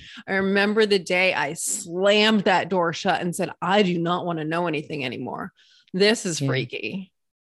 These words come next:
Speaker 1: And here we are.
Speaker 2: Yeah, yeah. It, it'll always come back to you, right? Like, life will always, life will always invite you. Sometimes, sometimes it's an invitation. Sometimes it's a, <laughs> it's a push,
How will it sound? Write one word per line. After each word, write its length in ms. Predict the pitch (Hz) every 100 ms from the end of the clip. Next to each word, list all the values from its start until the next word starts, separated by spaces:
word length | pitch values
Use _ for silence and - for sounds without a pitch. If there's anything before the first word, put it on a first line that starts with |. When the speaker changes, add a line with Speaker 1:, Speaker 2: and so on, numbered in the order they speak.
| _ _ _ _ _ _
Speaker 1:
And 100 | 185
here 180 | 185 160
we 140 | 165
are. 240 | 165 151 170
Speaker 2:
Yeah, 240 | 131 127 123
yeah. 220 | 127 123 - _ _ _ _ _ _ _ _ _
It, 140 | 156 143
it'll 240 | 143 156
always 300 | 147 160 160
come 180 | - 156
back 240 | 143 147
to 120 | -
you, 120 | 131 120
right? 260 | 127 143
Like, 240 | 135 131 -
life 300 | 139 147 -
will 140 | 139
always, 540 | 143 139 131 139 - -
life 240 | 156 180
will 100 | 202
always 300 | 180 170 160
invite 500 | 151 143 143 143 147
you. 200 | 139 131
Sometimes, 680 | - 202 190 226 180 165 - - - -
sometimes 460 | - 185 180 214 202
it's 160 | 190
an 80 | 196
invitation. 720 | 190 180 175 - 170 - 190
Sometimes 580 | - - - 180 160 143
it's 220 | 139 -
a, 200 | 131 - - -
<laughs> 460 | - 139 - _
it's 160 | 185 -
a 40 | 151
push, 500 | - 165 147 -